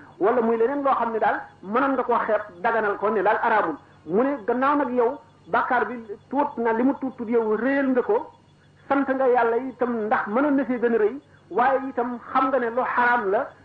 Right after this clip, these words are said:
xeebuloo ko ba di ko def lu dagan, loola itam war nga caa sant Yàlla. Ndax kon mu ngi wane ne rek, musiba mépp mu la dal,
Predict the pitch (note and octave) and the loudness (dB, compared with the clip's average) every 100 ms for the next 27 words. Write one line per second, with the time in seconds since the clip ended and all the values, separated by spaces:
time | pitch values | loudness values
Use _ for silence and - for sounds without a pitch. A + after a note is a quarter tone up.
0 | - G3 C4+ C4 A#3 B3+ B3 A#3 G#3 B3 | -8 0 2 2 0 2 2 0 -4 -4
1 | C4+ C#4 B3 A3+ A#3 G3+ F#3+ C#4 - - | -2 -2 -2 -2 -2 -2 -2 -4 -10 -2
2 | G#3+ A#3+ A3 A#3+ A3 A3+ A#3 G#3+ - F#3+ | 0 2 0 0 0 0 0 -2 0 0
3 | F#3+ F#3 D3 - - - - B3+ - D#4 | 0 0 -4 -10 -20 -8 -4 -2 0 0
4 | D4+ B3 A#3 C#4 C#4+ D#4 C4+ A3+ G#3+ C#4 | 0 -6 -6 -2 0 2 2 2 0 -4
5 | - - - - - E3+ F3+ A3 C#4+ C4+ | -10 -20 -20 -20 -20 -10 0 2 2 0
6 | C4 A#3+ C#4+ B3 C#4+ C4+ G#3+ | 0 0 -2 -2 0 0 0